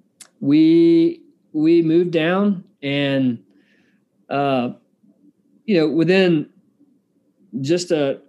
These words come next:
a few weeks of being here, there was a, a situation in one of the church gatherings in the home where a,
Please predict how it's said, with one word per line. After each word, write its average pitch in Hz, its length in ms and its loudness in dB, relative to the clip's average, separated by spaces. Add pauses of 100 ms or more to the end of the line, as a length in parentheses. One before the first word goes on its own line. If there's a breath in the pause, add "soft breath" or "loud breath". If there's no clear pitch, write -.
(140)
a 131 80 -10
few 170 200 -4
weeks 170 220 0
of 135 100 -2
being 151 200 0
here, 202 460 0
there 147 220 -2
was 139 180 -2
a, 131 400 -4 (220)
a 110 420 -10
situation 156 600 -4
in 147 80 -2
one 147 120 0
of 147 40 -2
the 139 80 -4
church 160 280 -6
gatherings 151 380 -2
in 139 80 -4
the 135 80 -6
home 160 340 -2
where 131 180 -2
a, 123 200 -6